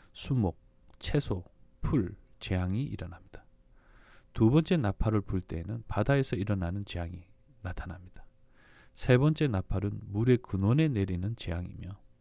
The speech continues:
네 번째 나팔은 하늘의 해와 달과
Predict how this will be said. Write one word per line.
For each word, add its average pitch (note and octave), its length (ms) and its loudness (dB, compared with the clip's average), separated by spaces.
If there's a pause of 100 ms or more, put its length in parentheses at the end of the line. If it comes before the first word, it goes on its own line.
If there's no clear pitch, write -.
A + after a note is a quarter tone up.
(460)
네 F#2+ 200 4
번째 B2 320 2
나팔은 A2 520 -2 (220)
하늘의 C3+ 480 2
해와 A#2+ 520 0 (120)
달과 G2 480 2